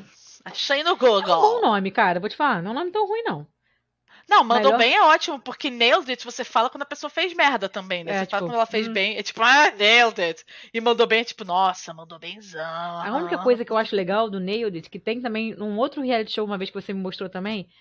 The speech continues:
Speaker 2: que é que você, que é, você tem que pegar leftovers da, da cozinha e fazer um prato gourmet e reinventar um prato. Cara, eu
Speaker 1: Eu
Speaker 2: adoro esse
Speaker 1: gostei.
Speaker 2: reality também.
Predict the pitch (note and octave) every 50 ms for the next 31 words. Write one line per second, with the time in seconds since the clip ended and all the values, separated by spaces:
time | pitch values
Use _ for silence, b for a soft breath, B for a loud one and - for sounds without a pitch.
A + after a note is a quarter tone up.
0 | b b b b _ _ _ - A3 G#3+ G3+ G3+ G3+ - G#3 G3 F3+ A3 G#3 -
1 | - G3+ F#3 G#3 F#3+ F#3 - - G3 G3+ G3+ - A3 G3+ G3+ G3+ G3 G3 G3 G3
2 | G3 - - G#3+ G#3 G#3 F#3+ F#3+ F#3+ F3 F#3 F3 E3+ E3 D#3+ - - - - -
3 | F3 - - F3+ E3 E3+ G3+ A3+ A#3 G#3 F3+ E3 - F3+ E3+ D#3+ F#3 F3+ E3 F3+
4 | F3+ F3 - F3 D#3 D#3+ E3 E3+ F#3+ G#3 G#3 F3 F3+ G#3 A3 G#3+ G#3 F#3 D#3+ -
5 | - F3+ F3+ E3+ E3 F3 F3+ F#3+ F#3 E3 - _ D3+ D3 - _ _ _ _ _
6 | _ _ _ _ _ _ _ _ _ _ _ - - B3 A#3+ A3 G#3 G#3 G#3+ F#3+
7 | G#3 A#3 A#3 A3 - - G3+ F#3+ F#3 F3 E3+ E3 - - F3+ E3+ E3 D#3+ D#3+